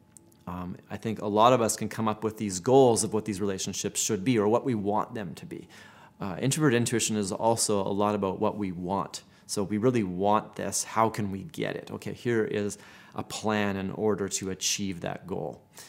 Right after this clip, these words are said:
And then I think we can really focus on that plan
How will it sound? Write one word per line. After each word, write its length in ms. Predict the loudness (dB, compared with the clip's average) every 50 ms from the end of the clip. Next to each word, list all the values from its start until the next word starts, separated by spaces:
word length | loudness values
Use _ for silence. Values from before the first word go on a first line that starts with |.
| -20 -20 -14 -10
And 120 | -6 -4
then 120 | -4 -4
I 20 | -4
think 220 | -4 -4 -4 -4
we 80 | -4 -4
can 140 | -2 -2 -2
really 200 | 0 -2 -2 -4
focus 580 | -8 -4 2 6 6 6 6 4 2 0 0
on 500 | -2 -4 -4 -6 -4 -4 -6 -8 -10 -10 -14 -18 -20 -20 -20 -20 -20 -20 -18 -10
that 260 | -8 -6 -6 -6 -8
plan 540 | -10 -10 -10 -8 -8 -6 -8 -8 -8 -10 -12